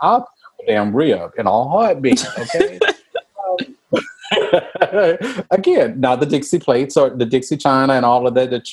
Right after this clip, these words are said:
Speaker 1: it, it's perfect. But it's themed that way. You know, it's themed that it's supposed to be a casual affair.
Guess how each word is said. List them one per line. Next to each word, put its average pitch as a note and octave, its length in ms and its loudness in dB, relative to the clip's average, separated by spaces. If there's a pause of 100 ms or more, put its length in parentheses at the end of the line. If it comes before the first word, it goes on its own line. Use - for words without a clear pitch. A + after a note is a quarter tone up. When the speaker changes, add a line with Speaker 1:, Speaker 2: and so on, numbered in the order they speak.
(100)
Speaker 1:
it, D#3 220 0
it's B2 160 -6
perfect. - 520 -4 (280)
But A#3 120 4
it's A#3 220 -2
themed G#3+ 260 0
that A2 160 -2
way. F2+ 140 -4 (260)
You B2+ 160 -2
know, B2 220 0
it's C3 240 -4
themed F3+ 340 0
that B2+ 120 4
it's B2 100 -4
supposed A#2 300 -2
to A2 60 -10
be A2 80 0
a G#2+ 40 -2
casual G2+ 460 -2
affair. D#2+ 420 -10